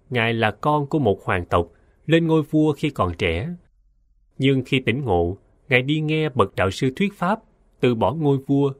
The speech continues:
xuất gia và không bao lâu chứng quả A-la-hán. Ngài hân hoan khi nghĩ đến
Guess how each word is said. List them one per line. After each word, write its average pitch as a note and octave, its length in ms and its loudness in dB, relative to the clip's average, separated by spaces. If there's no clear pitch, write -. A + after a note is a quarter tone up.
xuất - 300 -8
gia A2+ 320 -2
và A2 180 4
không D#3 260 -4
bao C#3+ 140 0
lâu C#3+ 360 0
chứng F#3 220 -2
quả F#2+ 380 -2
A-la-hán. A2+ 640 -2
Ngài B2+ 200 2
hân E3 240 0
hoan D#3 320 -2
khi E3+ 140 0
nghĩ A#2+ 180 -2
đến D3 340 -2